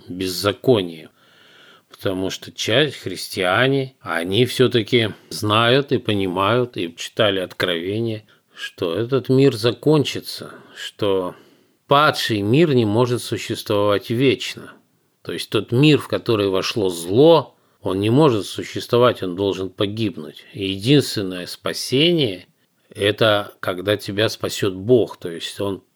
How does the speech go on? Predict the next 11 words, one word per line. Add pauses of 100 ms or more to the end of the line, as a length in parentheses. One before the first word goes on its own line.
(120)
через
свою
жертву, (400)
только
через (120)
жертву
Бога,
через
его,
его
энергией,